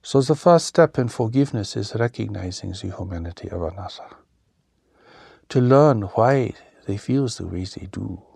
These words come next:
And if you have the opportunity to learn about their personal life, that is helpful.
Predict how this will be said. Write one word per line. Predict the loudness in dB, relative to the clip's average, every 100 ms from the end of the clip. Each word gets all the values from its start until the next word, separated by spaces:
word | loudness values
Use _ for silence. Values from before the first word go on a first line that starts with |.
| _ _ _ _ _ _ _ _ _ _ _ _ _ _ _ _ _ _ _ _ _ _ _ _ _ _ _ _ _ _ _ _ _ _ _ _ _ _ _ _
And | -2 0
if | 2
you | 0
have | 2 2 2
the | -2
opportunity | -2 -4 -4 0 2 0 -2
to | -4
learn | -4 -4 -4
about | -6 -6 -8 -8 -10
their | -10
personal | -8 -10 -8 -10 -10
life, | -12 -14 _ _ _ -20 _ _ _ 0
that | 2 2
is | 0
helpful. | 2 0 0 -8 -20